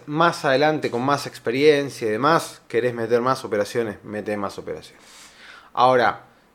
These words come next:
si vos querés hacerte, eh, si vos querés hacer scalping, ponele, operaciones muy cortitas, muy rápidas,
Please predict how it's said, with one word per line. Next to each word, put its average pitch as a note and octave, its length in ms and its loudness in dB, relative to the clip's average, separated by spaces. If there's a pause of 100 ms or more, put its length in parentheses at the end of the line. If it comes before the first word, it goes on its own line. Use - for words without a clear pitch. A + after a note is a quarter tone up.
si - 460 -8
vos D#3+ 160 6
querés D#3 320 4
hacerte, B2 720 -2
eh, G2+ 680 -4 (1300)
si - 140 -6
vos A#2+ 60 -4
querés C#3 160 2
hacer A#2+ 280 0
scalping, B2 540 0
ponele, A2+ 600 -4 (500)
operaciones A2 500 -6 (100)
muy C3 240 -4
cortitas, G#2+ 400 -4
muy A#2+ 140 -6
rápidas, A#2+ 500 -2